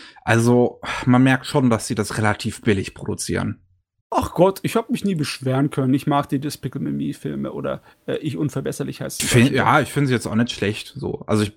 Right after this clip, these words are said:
Speaker 1: zum Beispiel den ersten Minions-Film, jetzt kam ja, mittlerweile gibt's ja auch den zweiten irgendwie in den Kinos,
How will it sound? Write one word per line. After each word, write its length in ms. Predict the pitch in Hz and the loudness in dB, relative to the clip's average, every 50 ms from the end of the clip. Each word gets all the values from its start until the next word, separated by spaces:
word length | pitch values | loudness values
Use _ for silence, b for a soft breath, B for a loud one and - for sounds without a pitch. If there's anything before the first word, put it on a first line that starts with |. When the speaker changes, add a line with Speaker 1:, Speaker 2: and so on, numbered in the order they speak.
| _ | _
Speaker 1:
zum 140 | - - 120 | 0 2 4
Beispiel 300 | 113 123 127 - - 120 | 6 6 4 4 0 0
den 140 | 113 110 113 | 2 2 2
ersten 300 | - 117 120 - - 117 | 4 2 0 0 2 4
Minions-Film, 520 | 107 110 139 160 151 135 - - 123 123 120 | 6 6 6 4 4 0 2 2 2 2 2
jetzt 120 | 101 - | 0 0
kam 160 | - 110 110 | 0 2 2
ja, 60 | 110 | 4
mittlerweile 760 | 110 107 - - - 123 127 120 110 110 113 107 110 107 110 | 2 2 0 -2 -10 -12 -8 -6 0 2 4 4 6 4 4
gibt's 200 | 107 117 110 - | 2 0 0 0
ja 80 | - 107 | 0 2
auch 80 | 87 | 2
den 140 | 104 107 104 | 2 0 0
zweiten 280 | - - 113 117 117 120 | 2 4 2 4 4 2
irgendwie 260 | 117 113 117 113 113 | 2 2 2 4 4
in 60 | 113 | 4
den 120 | 113 113 107 | 4 2 2
Kinos, 340 | - - 113 113 113 - | 0 -2 0 0 0 -2